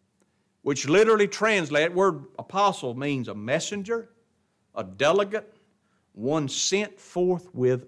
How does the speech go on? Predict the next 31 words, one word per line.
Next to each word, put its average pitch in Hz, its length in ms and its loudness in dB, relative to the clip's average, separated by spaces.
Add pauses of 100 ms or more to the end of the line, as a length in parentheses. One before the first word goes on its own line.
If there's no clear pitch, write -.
orders. 101 720 -6 (2000)
He 165 100 2
didn't 185 200 0
say, 160 180 0
"Paul, 156 460 0
if 120 140 -8
you 120 120 -8
would, 120 460 -6 (880)
tell 147 240 2
Ananias, 135 340 -4 (300)
go 196 200 2
ask 185 440 -2
Paul 107 500 -4
if 101 80 -14
he's 113 240 -8
willing 104 600 0
to 98 100 -18
go 104 180 -8
be 104 220 -6
my 98 220 -8
apostle 107 640 -10
to 92 80 -20
the 87 120 -20
Gentile." 82 680 -20 (880)
He 117 140 -8
said, 107 240 -10
"You 127 100 -14
go 139 160 -4
tell 123 380 -14
him 73 420 -20 (840)
what 104 180 -10